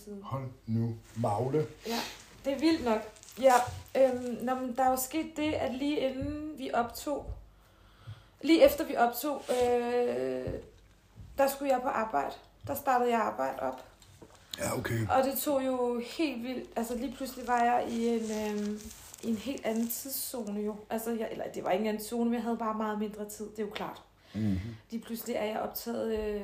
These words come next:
Speaker 1: fra klokken halv otte om morgenen til klokken fire-agtigt, ikke?
Speaker 2: Ja.
Speaker 1: Øhm, og du var på arbejde, og, øhm,
Speaker 2: Jeg arbejder også jo, så jeg er også
Speaker 1: ja,
Speaker 2: optaget.
Speaker 1: og, og der, der var det sådan noget med, at jeg tror faktisk, at... Øhm,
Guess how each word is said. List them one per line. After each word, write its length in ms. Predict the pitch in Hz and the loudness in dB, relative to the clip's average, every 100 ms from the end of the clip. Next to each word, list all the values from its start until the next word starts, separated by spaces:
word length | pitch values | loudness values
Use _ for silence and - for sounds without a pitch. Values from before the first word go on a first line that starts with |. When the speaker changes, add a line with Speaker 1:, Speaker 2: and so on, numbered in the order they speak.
| 196 | -8
Speaker 1:
fra 200 | - 214 | -12 -12
klokken 480 | 208 208 208 208 208 - | -8 -6 -6 -6 -8 -6
halv 180 | 233 214 | -4 -4
otte 140 | 214 | -4
om 60 | 208 | -4
morgenen 320 | 208 208 220 | -4 -4 -6
til 180 | 220 226 | -8 -10
klokken 260 | 220 208 | -10 -10
fire-agtigt, 760 | 202 233 214 233 240 233 - 269 | -10 -8 -4 -2 -4 -6 -8 -8
ikke? 120 | 370 370 - - - - - - - | -8 -10 -20 -20 -20 -20 -20 -20 -12
Speaker 2:
Ja. 480 | 113 87 85 254 247 | -8 -4 0 2 2
Speaker 1:
Øhm, 540 | 240 226 220 220 220 - | 2 0 -2 -4 -6 -4
og 100 | 233 233 | -6 -4
du 140 | 247 233 | -4 -2
var 80 | 247 | -2
på 60 | 247 | -4
arbejde, 760 | - 240 233 240 285 269 269 269 - - - - | -4 -4 -6 -6 -6 -2 -4 -4 -14 -20 -16 -6
og, 180 | 254 254 254 262 262 | 0 2 2 0 -2
øhm, 120 | 247 | -4
Speaker 2:
Jeg 80 | 127 | -2
arbejder 400 | 123 123 131 120 | -2 0 2 4
også 280 | 117 127 - | 2 2 2
jo, 100 | 151 | 0
så 260 | 113 - 135 | 0 -2 2
jeg 120 | 123 | 4
er 40 | 147 | 6
også 260 | 139 147 | 8 8
Speaker 1:
ja, 80 | 160 | 8
Speaker 2:
optaget. 220 | - 262 277 | 8 8 8
Speaker 1:
og, 140 | 285 | 6
og 80 | 277 | 6
der, 180 | - - | 4 4
der 120 | 277 | 4
var 60 | 302 | 4
det 120 | 320 | 2
sådan 100 | 330 330 | 0 0
noget 60 | 311 | 2
med, 400 | 302 311 - 262 | 2 2 2 2
at 80 | 269 285 | 2 0
jeg 100 | 277 | -2
tror 160 | - 294 - | 0 -2 -2
faktisk, 720 | 285 277 - 302 - - - - - - - - - - - - - - - - - - - - - - | -6 -6 -10 -12 -12 -14 -16 -20 -20 -20 -20 -20 -20 -20 -20 -20 -20 -20 -20 -20 -20 -20 -20 -20 -18 -10
at... 420 | 247 240 - 240 | -8 -8 -8 -2
Øhm, 640 | 233 226 220 220 220 220 | 0 0 -4 -6 -8 -10